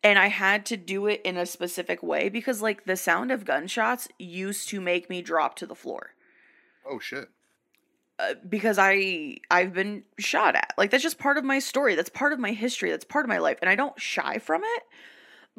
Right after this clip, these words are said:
Speaker 1: But I did a show in college. I was stage managing a show, and we fired a, a blank. There was a gunshot that happened in the show, and we fired a blank at the ceiling.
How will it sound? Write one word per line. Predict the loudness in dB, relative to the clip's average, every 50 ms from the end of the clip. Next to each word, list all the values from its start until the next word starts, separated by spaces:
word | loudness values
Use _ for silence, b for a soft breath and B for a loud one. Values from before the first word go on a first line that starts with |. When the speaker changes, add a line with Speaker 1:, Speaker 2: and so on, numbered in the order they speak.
| -20 -6 _
Speaker 1:
But | -2 0 0 0 0 0 -2 -4 _ _ _ _ _ _ _ _ _ -2
I | 2 2 2 2 2 -2
did | -2 -2 0 0 0 0 0 0
a | 0 0
show | 0 -2 2 4 4 4 6 4 2 2 0 0
in | 0 -2 -2 -2
college. | -6 -2 2 2 4 4 4 2 2 0
I | 0
was | 0 -2 -4
stage | 0 2 2 2 2 2 0 0
managing | 0 0 0 0 -2 -4 -4 -4
a | -4
show, | -2 2 2 4 4 4 2 B B B B B B B B B _
and | 2 2 2 2 0 -2
we | 0 0 0 0 0 -2 -4 -6 -10 _ _ _ _ _ -14
fired | -14 -2 2 4 6 6 8 6 6 6 4 2 0 -6 _ _ _ _ _ _ _ _ _ 6
a, | 8 8 10 8 6 6 4 2 2 2 0 0 _
a | 2 2
blank. | 2 2 0 -2 -2 -4 -8 -14 -20 -20 _ _ _ _ _ _ _ _ _ _ _ _ _
There | 4 4 6 6
was | 6 2
a | 0
gunshot | -2 2 4 4 4 4 4 2 0 0 0 0 0 0
that | -2 -2
happened | 2 2 2 2 2 2 -2 -4 -6 -6 -4 -2
in | -2 0 0
the | 0 0
show, | 2 4 4 4 4 4 2 0
and | -2 -2 -4
we | -6 -8
fired | -2 2 4 4 6 4 4
a | 0
blank | 0 0 0 0 0 -2 -2 2 4
at | 4 4 2
the | 0 -4
ceiling. | -2 -2 -2 -4 -4 -6 -8 -10 -14